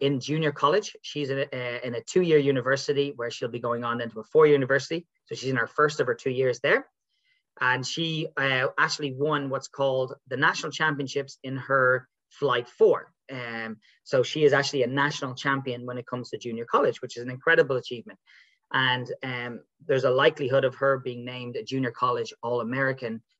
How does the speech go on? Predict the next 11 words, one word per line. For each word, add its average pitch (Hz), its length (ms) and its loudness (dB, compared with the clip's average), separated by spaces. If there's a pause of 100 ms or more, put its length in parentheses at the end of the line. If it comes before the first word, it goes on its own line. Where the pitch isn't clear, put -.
because 123 420 -6
of 117 180 -12
winning 123 240 -6
that, 110 200 -6 (200)
uh, 107 180 -10
flight 117 320 -2
four 120 300 -2
national 113 400 -6
championship 107 560 -10
in 104 80 -14
singles. - 500 -4